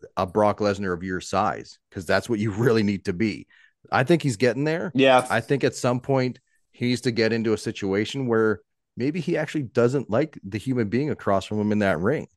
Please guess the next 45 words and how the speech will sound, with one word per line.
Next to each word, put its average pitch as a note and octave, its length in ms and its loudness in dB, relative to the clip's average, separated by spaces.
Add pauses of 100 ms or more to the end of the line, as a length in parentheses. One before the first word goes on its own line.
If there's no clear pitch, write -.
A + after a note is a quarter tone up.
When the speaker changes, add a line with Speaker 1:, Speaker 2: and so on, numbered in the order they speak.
(340)
Speaker 1:
and F2+ 140 -6
he'll F2 160 -4
still G#2 220 -2
take C3 240 2
care F#3 180 2
of A2+ 100 0
him, F2 200 -2 (420)
but F#2 140 -2
he's, D#2+ 160 -10 (280)
he's, E2+ 220 -12 (100)
he's G2+ 200 -8
going A#2 460 2
to A#2 500 2 (120)
go A2 200 4
a - 20 0
little G#2+ 180 0
bit G2 120 -4
strong F2+ 340 -4
style D#2 340 -2
on C2+ 200 -4
you. A#1+ 160 -12 (400)
So F2 220 0
Speaker 2:
Mm-hmm. D#2 120 0
Speaker 1:
I, F#2 140 2 (120)
I - 40 2
need C3 160 0
to B2+ 60 0
see C3 160 -4
that. C3 260 0
But G2+ 200 -4 (200)
again, A2 360 0 (380)
really D3 260 4
great B2+ 240 4
match. A2 280 0
I G2+ 100 2
love B2+ 300 0
the C3+ 80 0
finish A2+ 400 -4
with G#2 160 -4
the F#2+ 60 -8
stomp G2+ 340 -2
off G2 140 4
the F2+ 60 -2
top F2 320 0
rope. A#2 320 2